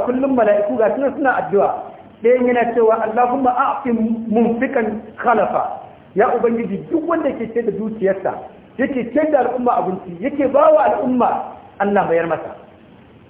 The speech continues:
Allah, wani ɗayan na cewa, "Allahumma a'ti mumfikan khalafa."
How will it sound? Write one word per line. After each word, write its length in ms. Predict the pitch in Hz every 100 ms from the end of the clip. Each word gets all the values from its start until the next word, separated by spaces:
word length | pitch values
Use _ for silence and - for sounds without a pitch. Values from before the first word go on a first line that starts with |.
| - - -
Allah, 180 | 165 196
wani 200 | 208 233
ɗayan 280 | 226 233 233
na 100 | 214
cewa, 180 | - 233
"Allahumma 400 | 202 233 240 233 226
a'ti 260 | 285 - 240
mumfikan 560 | 220 220 - 247 202
khalafa." 500 | 277 262 202 185 -